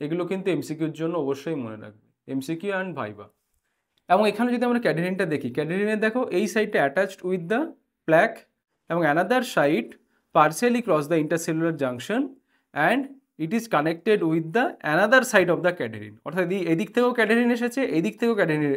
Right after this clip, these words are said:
এসেছে এবং এই দুটোর এখানে কিন্তু কানেকশন রয়েছে ক্যাডহেরিনের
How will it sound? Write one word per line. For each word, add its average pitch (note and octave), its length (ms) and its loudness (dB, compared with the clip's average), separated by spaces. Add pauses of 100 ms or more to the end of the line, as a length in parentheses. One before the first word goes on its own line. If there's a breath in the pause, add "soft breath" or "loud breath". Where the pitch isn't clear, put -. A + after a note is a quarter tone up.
(100)
এসেছে C3+ 300 0 (460 loud breath)
এবং F#3 160 0 (400)
এই E3 140 4
দুটোর F3 300 4
এখানে F3 280 -2
কিন্তু F3 260 -4 (420 loud breath)
কানেকশন C#3+ 440 0
রয়েছে C#3+ 200 0 (100)
ক্যাডহেরিনের B2+ 480 -4